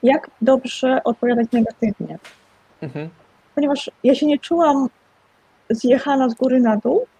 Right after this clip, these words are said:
Speaker 1: tylko czułam się, że stwierdzili: „No, jest okej, może być lepiej,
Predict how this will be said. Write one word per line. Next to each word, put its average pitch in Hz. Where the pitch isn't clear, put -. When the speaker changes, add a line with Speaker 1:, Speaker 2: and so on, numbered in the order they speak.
Speaker 1:
tylko 311
czułam 320
się, 302
że 285
stwierdzili: 294
„No, 403
jest -
okej, 381
może 311
być 262
lepiej, 247